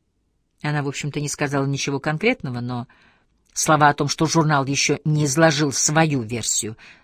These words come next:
создали впечатление. Им есть что излагать. Несмотря на то, что Микаэль был привлечён к ответственности, осуждён и в настоящее время сидел в тюрьме,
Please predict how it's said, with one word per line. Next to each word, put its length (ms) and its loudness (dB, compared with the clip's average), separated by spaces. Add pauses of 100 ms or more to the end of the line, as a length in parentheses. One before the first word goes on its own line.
создали 580 -4
впечатление. 880 -6 (300)
Им 220 -2
есть 340 -4
что 400 -4
излагать. 760 -2 (1700)
Несмотря 420 2
на 120 0
то, 100 -2
что 180 0
Микаэль 460 0
был 200 2
привлечён 680 0
к 100 -6
ответственности, 960 0
осуждён 920 -2 (400)
и 120 4
в 60 4
настоящее 600 6
время 240 4
сидел 320 2
в 80 -8
тюрьме, 460 0